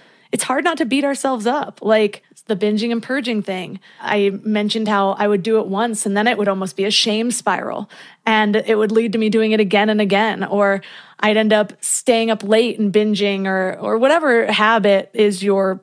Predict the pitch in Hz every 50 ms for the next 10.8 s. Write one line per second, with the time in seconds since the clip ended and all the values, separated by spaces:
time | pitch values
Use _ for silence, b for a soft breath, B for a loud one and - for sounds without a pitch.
0 | _ - - 240 233 - - 214 185 175 165 - 214 226 B B B B B B
1 | B _ - 285 285 277 240 - _ _ _ _ _ _ - 269 285 285 285 277
2 | 254 220 214 247 247 247 277 330 320 294 247 - - 269 254 220 - - 226 233
3 | 262 247 - - 220 185 214 220 233 247 233 220 208 - 220 202 190 180 233 240
4 | - - - 233 220 214 254 330 370 302 240 214 208 - 196 214 190 185 - 208
5 | 220 226 220 214 208 196 190 196 208 220 196 208 208 202 190 180 180 180 - -
6 | - - - 196 220 240 233 202 - - - 208 - _ - - - - 254 320
7 | 427 - 370 359 339 302 240 - - 208 - - 208 220 240 240 214 208 - -
8 | 185 185 185 208 202 196 202 202 202 190 196 185 - - _ _ _ _ - 190
9 | 190 202 202 208 208 214 196 - 202 196 190 185 185 190 185 185 196 196 202 196
10 | 202 196 190 190 190 - - 202 196 190 185 185 185 190 - b